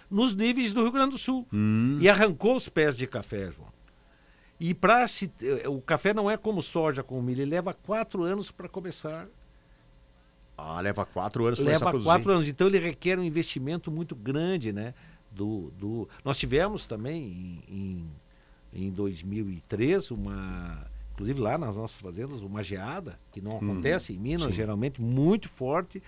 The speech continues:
Speaker 1: e perdemos trinta por cento dos cafezais. E
Speaker 2: A
Speaker 1: agora
Speaker 2: geada.
Speaker 1: que começaram a florescer. Porque um ca-, um pé de café,
Speaker 2: Uhum.
Speaker 1: João, e, é, até interessante esse troço, ele vai dar,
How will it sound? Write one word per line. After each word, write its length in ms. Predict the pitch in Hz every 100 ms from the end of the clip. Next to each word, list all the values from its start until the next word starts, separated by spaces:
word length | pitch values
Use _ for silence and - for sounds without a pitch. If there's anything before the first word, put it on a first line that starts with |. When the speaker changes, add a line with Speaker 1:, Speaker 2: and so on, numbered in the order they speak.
| - - - -
Speaker 1:
e 360 | 139 160 185 185
perdemos 380 | - 165 156 175
trinta 240 | - 160 165
por 140 | -
cento 220 | - 160
dos 100 | 151
cafezais. 640 | - 139 143 110 117 143 151 - - - -
E 360 | 156 190 208 185 -
Speaker 2:
A 40 | 113
Speaker 1:
agora 100 | 113
Speaker 2:
geada. 220 | 127 160
Speaker 1:
que 80 | -
começaram 500 | 175 175 - 165 160
a 40 |
florescer. 480 | 165 190 180 - 123 - -
Porque 160 | - 208
um 100 | 247
ca-, 140 | 135
um 180 | 165 240
pé 280 | 190 190 202
de 120 | 170
café, 360 | - 104 156 175
Speaker 2:
Uhum. 60 |
Speaker 1:
João, 260 | 131 104 - - - - -
e, 140 | 131
é, 260 | 107 117 98 117
até 200 | 101 156
interessante 520 | 165 165 139 165 156
esse 160 | 123 -
troço, 200 | 131 131 - -
ele 160 | 156 185
vai 160 | 185
dar, 340 | 180 185 233